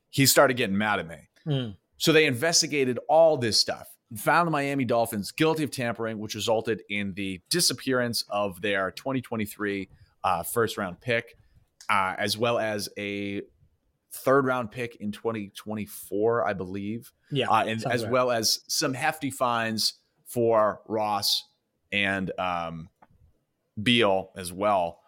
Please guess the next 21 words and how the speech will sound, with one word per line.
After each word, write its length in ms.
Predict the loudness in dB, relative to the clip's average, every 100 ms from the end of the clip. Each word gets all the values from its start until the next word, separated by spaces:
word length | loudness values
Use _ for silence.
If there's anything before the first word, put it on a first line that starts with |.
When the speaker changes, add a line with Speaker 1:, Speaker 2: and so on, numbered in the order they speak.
| _ _ _ _ _ _ -2
Speaker 2:
Well, 300 | 2 4 4
Speaker 1:
The 60 |
Speaker 2:
I, 20 |
Speaker 1:
one 100 | 4
Speaker 2:
I 40 | 6
don't 140 | 8
Speaker 1:
thing 140 | 6 6
Speaker 2:
know 40 |
about 20 |
Speaker 1:
I 20 | 4
wanna 120 | 6
Speaker 2:
hefty 300 | 4 4 2
Speaker 1:
talk 100 | 4
Speaker 2:
on 100 | 2
their 240 | 2 2
end, 320 | 2 -4 -12 -18 -6
but 400 | 0 0 -2 -10 _ _ _ _ _
Speaker 1:
Oh, 120 | 8
no, 120 | 8 8
no, 40 |
no. 180 | 6 2